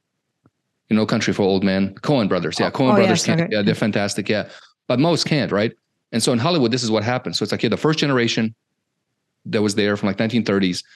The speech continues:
Speaker 1: Then the second generation was, like, uh, I think Francis Coppola and, uh, Stanley Kubrick and stuff. And there's, like, you know, classics, yeah, The Godfather, et cetera. Then you had the eighties and nineties, which had some good movies, but you could see the fade, right? The fade into, like, B S.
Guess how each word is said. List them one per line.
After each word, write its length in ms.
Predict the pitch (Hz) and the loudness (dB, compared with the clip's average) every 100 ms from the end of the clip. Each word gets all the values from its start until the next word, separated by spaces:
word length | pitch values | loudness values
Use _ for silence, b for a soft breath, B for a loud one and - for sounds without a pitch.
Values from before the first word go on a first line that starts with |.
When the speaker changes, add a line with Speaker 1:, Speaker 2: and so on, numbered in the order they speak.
| b _ _ | b _ _
Speaker 1:
Then 120 | 110 | 0
the 80 | 98 | 0
second 280 | - 131 127 | 0 0 2
generation 480 | 110 101 101 - 95 | 2 2 0 0 -2
was, 140 | 92 | 0
like, 240 | 95 90 | -2 -2
uh, 260 | 85 80 71 - _ _ _ _ _ _ _ - | -2 0 -2 -6 _ _ _ _ _ _ _ -4
I 40 | |
think 160 | 120 107 | 0 0
Francis 360 | 113 110 190 | 0 2 0
Coppola 540 | - 107 101 101 98 - | 2 0 2 2 2 0
and, 180 | 98 92 | 0 0
uh, 380 | 87 82 80 - _ _ _ | 0 0 -2 -8 _ _ _
Stanley 340 | - 117 104 98 | -6 0 0 2
Kubrick 320 | 113 101 98 | 2 2 0
and 100 | 95 | 0
stuff. 280 | 104 95 - | 0 -2 0
And 120 | 98 | -2
there's, 100 | 95 | -2
like, 140 | 87 | -2
you 40 | 90 | -4
know, 80 | 80 | -2
classics, 500 | - 95 98 87 - B B B B - | -2 0 0 -2 -6 B B B B -2
yeah, 80 | |
The 80 | 95 | -2
Godfather, 540 | 92 95 92 95 92 90 | 0 -2 -2 -2 0 0
et 100 | 85 | 0
cetera. 280 | 104 90 87 | 0 0 0
Then 120 | 101 | 2
you 60 | 113 | 0
had 80 | |
the 120 | 104 - | 0 0
eighties 340 | 107 107 104 | 2 2 2
and 100 | 101 | 0
nineties, 380 | 92 95 95 92 | 0 0 0 0
which 140 | 98 | -2
had 140 | 160 160 | -2 -2
some 120 | 113 | 0
good 160 | 107 98 | 0 2
movies, 280 | 95 87 | 0 0
but 120 | - 117 | 0 0
you 40 | |
could 120 | - | 0
see 120 | - | 0
the 120 | 139 - | 0 0
fade, 380 | - 113 85 | 0 0 0
right? 200 | 73 92 | 0 -2
The 60 | 85 | -4
fade 280 | - 104 98 | -2 0 0
into, 220 | 95 95 | 0 0
like, 280 | 85 80 - - _ _ | 0 0 -4 -12 _ _
B 160 | - 92 | 0 2
S. 260 | 107 - | 2 0